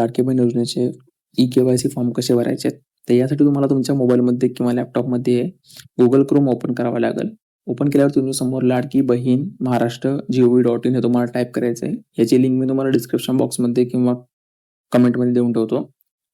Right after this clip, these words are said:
तर त्यावर क्लिक करून तुम्ही डायरेक्ट या पेजवरती येताल. इथं तुम्हाला पहिल्याच लिंकवरती क्लिक करायचं आहे, मुख्यमंत्री माझी लाडकी बहीण योजनावरती. यावर क्लिक केल्यावर तुमच्या समोर एक असा पेज ओपन होईल. मुख्यमंत्री माझी लाडकी बहीण योजनेचे लाभार्थी ई केवायसी प्रक्रिया पूर्ण करण्यासाठी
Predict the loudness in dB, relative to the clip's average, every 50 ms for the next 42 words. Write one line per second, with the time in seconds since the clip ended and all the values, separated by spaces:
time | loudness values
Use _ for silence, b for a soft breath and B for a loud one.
0 | _ -4 -2 0 0 2 2 2 4 4 2 2 2 0 0 0 0 -2 -2 0
1 | 0 -2 0 0 -2 0 2 2 2 2 2 0 0 0 -2 -4 -4 -2 -2 0
2 | 0 -2 -2 0 2 2 2 2 2 0 -2 -2 -2 -4 -2 -2 0 0 0 0
3 | 0 0 0 0 0 0 0 0 2 2 0 0 0 -2 -2 0 0 -2 -2 -2
4 | -2 -2 -4 -4 -4 -6 -4 -2 0 0 0 0 -2 -2 -2 -2 -4 -4 -2 -2
5 | -2 -2 -2 -2 -2 0 0 0 0 -2 -2 -4 -6 -6 -6 -6 -6 -4 -4 -6
6 | -6 -6 -10 b b b b _ _ _ _ _ _ _ _ _ _ _ _ _
7 | _ _ -6 -2 0 0 0 0 0 0 2 0 2 2 0 0 0 0 -2 0
8 | 0 0 0 0 -2 -2 0 0 0 -2 -4 -4 -4 -4 -2 0 0 0 2 2
9 | 0 0 0 0 0 0 0 0 -2 -4 -6 -4 -4 -4 -2 -2 0 0 0 0
10 | -2 -2 -2 -2 -2 0 0 0 0 0 -2 -2 -2 0 0 2 2 2 2 0
11 | 0 -2 -2 -2 -2 -2 -2 -2 -2 -2 -2 -2 -2 -2 -2 -2 -2 -2 -4 -2
12 | -2 -2 -2 0 -2 -2 -2 -2 -2 -2 -4 -4 -4 -6 -6 -4 -2 -2 0 0
13 | -2 -2 -2 -2 -4 -2 -2 -2 -2 -2